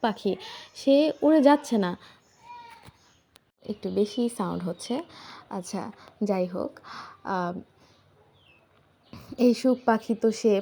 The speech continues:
পদ্মাবতীর ভাবনায় বিভোর হয়ে আছে, তার দুঃখ পাচ্ছে, সে পদ্মাবতীকে ফেলে এসেছে। আর এই কারণেই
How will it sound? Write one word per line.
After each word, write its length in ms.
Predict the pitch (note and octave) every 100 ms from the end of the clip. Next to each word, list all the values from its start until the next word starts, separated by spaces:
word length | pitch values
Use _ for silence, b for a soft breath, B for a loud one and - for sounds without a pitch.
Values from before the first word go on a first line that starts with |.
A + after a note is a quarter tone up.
| G3+
পদ্মাবতীর 800 | A3 G3 A3+ A3 A3 A3 G#3 G3
ভাবনায় 580 | F#3+ G3 G3+ G#3 G3+
বিভোর 400 | F#3+ G#3+ G#3 G#3+
হয়ে 220 | G3 G3+ F#3
আছে, 440 | F3 - F#3+ G3
তার 220 | G3+ F#3+ G3
দুঃখ 280 | C4+ -
পাচ্ছে, 340 | A3 F3 F3 F#3+
সে 200 | - F#3+
পদ্মাবতীকে 600 | G3 F#3+ G3 F#3 F#3 F3+ G3+
ফেলে 320 | B3 A#3+ G#3
এসেছে। 500 | G3 F#3 F3+ F#3 F3+ B B B B -
আর 240 | G3 F#3+
এই 220 | - C4
কারণেই 520 | C4 C4+ A#3+ G#3 G3+